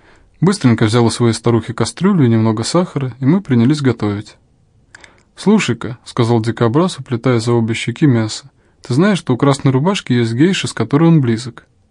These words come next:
«Конечно знаю, это одна из тех, что приходили на банкет, когда провожали тыкву». «Вот именно, но я только теперь заподозрил это,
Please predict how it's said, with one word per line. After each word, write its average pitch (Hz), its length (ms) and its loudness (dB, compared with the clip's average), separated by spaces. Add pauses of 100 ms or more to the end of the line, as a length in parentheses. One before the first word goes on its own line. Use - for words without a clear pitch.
(320)
«Конечно 180 400 2
знаю, 127 480 0
это 120 180 -2
одна 123 220 0
из 113 80 -6
тех, 202 180 -6
что - 160 -6
приходили 120 460 -2
на 120 120 2
банкет, 117 420 0
когда 123 260 -2
провожали 127 480 0
тыкву». - 420 -4 (840)
«Вот 175 220 2
именно, 117 440 0 (120)
но 123 120 2
я 180 80 4
только 180 260 0
теперь 196 300 -2
заподозрил 117 680 0
это, 110 280 -8